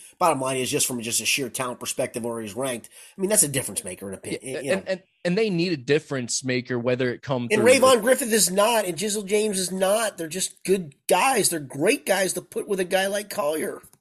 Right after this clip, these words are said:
Speaker 2: Yeah, well, I, I also think you need a, a bucket getter too, like,
Speaker 1: Right.
Speaker 2: a guy that can really make shots. And maybe Daniel Skillings ends up being that guy.
Speaker 1: Maybe.
Speaker 2: I think he might have N B A potential. Um, and I think he can really score, so we'll see how he develops, but, uh, I,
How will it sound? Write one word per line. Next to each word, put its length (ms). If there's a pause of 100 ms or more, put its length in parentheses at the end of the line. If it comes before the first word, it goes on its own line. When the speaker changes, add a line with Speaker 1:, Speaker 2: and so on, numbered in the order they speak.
(120)
Speaker 2:
Yeah, 320
well, 140
I, 100
I 160
also 280
think 260
you 80
need 240 (180)
a, 220
a 60
bucket 440
getter 400
too, 160
like, 160
Speaker 1:
Right. 140
Speaker 2:
a 20
guy 140
that 140
can 160
really 200
make 160
shots. 220
And 100
maybe 240
Daniel 380
Skillings 500
ends 220
up 160
being 200
that 200
guy. 180
Speaker 1:
Maybe. 80
Speaker 2:
I 80
think 220
he 100
might 220
have 180
N 140
B 140
A 80
potential. 760 (360)
Um, 340
and 160
I 140
think 160
he 80
can 140
really 200
score, 460
so 200
we'll 140
see 140
how 120
he 140
develops, 680
but, 240 (640)
uh, 40
I, 320